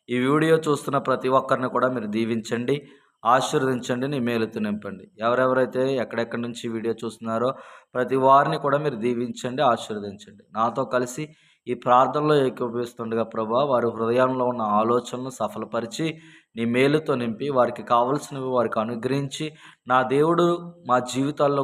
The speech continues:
గొప్ప కార్యం చేశాడనే ఒక గొప్ప సాక్ష్యం చెప్పడానికి తగినటువంటి కృపను అనుగ్రహించమని ప్రార్థన చేస్తున్నాం. నీ మేలును అనుగ్రహించండి, నీ కృపను దయచేయమని ప్రభువును రక్షకుడైన యేసు నామమున అడిగి వేడుకుంటున్నాను పరమ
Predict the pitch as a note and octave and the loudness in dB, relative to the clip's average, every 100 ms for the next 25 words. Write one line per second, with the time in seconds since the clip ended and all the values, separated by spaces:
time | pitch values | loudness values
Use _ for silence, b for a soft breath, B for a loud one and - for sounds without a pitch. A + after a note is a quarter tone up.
0 | A#2 A#2+ - D3 C#3 B2+ B2+ B2 A#2+ B2 | 0 0 0 2 4 4 2 -2 -2 -2
1 | A#2+ C#3 C3 B2 A#2 A2+ A2 A2 - C3 | -2 -2 -2 -4 -8 -6 -4 -4 -2 -4
2 | B B B - - C#3+ D3 - F3 D3 | B B B -4 4 6 6 0 -2 -2
3 | D#3 A#2+ A#2+ - C3+ A#2 A2+ A2 A2+ - | 0 -2 -2 -4 -4 -4 -6 -8 -8 -4
4 | A#2 A2 C#3+ A#2+ G#2 G2+ G2+ - G#2 G#2+ | -4 -2 0 0 -2 -6 -10 -10 -12 -4
5 | A#2+ G#2 G2 G2 F#2 - G2 F#2 _ _ | -2 -2 -4 -14 -16 -18 -20 -20 _ _
6 | _ - A2 A2+ C3 C3+ C#3 C3 C3+ C3+ | _ -10 -2 2 2 2 0 0 -4 -6
7 | - C#3 D3+ C#3+ A2 G#2+ G#2 G2+ G2+ G2 | -8 -8 -8 -8 -6 -6 -6 -6 -8 -10
8 | G2+ F#2+ F#2 F2+ _ _ _ B2 B2+ C3+ | -14 -16 -18 -20 _ _ _ 0 0 2
9 | C#3 C#3 B2 C3+ - G#2+ G#2+ G#2 G#2 A2 | 0 0 0 0 -4 -8 -6 -2 -2 -2
10 | - A#2 G2+ F#2+ F#2+ F#2+ F#2+ F#2+ F#2 F#2+ | -4 -6 -6 -8 -14 -14 -12 -12 -14 -18
11 | F2+ - G2+ A#2+ A2+ F#2+ | -20 -12 -12 -6 -8 -8